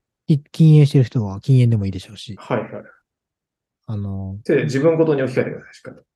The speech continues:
Speaker 1: え？プランクするならプランク毎日するとかね。
Speaker 2: はい。
Speaker 1: はい。まあまあそういう、まあ一個一個全部、こう、これ決めた、やった、決めた、やったが、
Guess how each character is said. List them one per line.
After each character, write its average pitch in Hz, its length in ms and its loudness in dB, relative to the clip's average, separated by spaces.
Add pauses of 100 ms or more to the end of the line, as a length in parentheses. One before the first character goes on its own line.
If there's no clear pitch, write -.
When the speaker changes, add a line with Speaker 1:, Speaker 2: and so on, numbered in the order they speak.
(440)
Speaker 1:
え？ 147 720 -4
プ 143 80 4
ラ 139 100 6
ン 135 80 6
ク - 80 -6
す - 80 4
る 127 80 6
な 113 80 0
ら 101 60 -6
プ 127 100 0
ラ 117 80 4
ン 117 60 0
ク - 80 -6
毎 113 160 2
日 - 80 -10
す - 160 -4
る 107 100 0
と 104 80 -4
か - 180 -16
ね。 170 180 4
Speaker 2:
は 110 120 -8
い。 - 640 -20
Speaker 1:
は 92 100 -14
い。 104 80 -20 (460)
ま 123 180 0
あ 117 40 0
ま 113 80 0
あ - 20 -2
そ 143 160 2
う 139 80 8
い 135 120 8
う、 131 140 2 (100)
ま 165 180 8
あ - 20 2
一 160 180 2
個 196 120 4
一 - 40 4
個 147 140 0
全 139 240 2
部、 110 220 -4 (160)
こ 104 460 -10
う、 - 40 -20 (720)
こ - 120 -20
れ 117 240 -10 (360)
決 - 120 -2
め 113 120 0
た、 104 240 -8
や 110 140 -4
っ - 40 -8
た、 - 220 -8
決 - 160 0
め 131 100 6
た、 117 120 0
や 127 120 0
っ 127 40 -2
た - 160 -4
が、 110 140 -4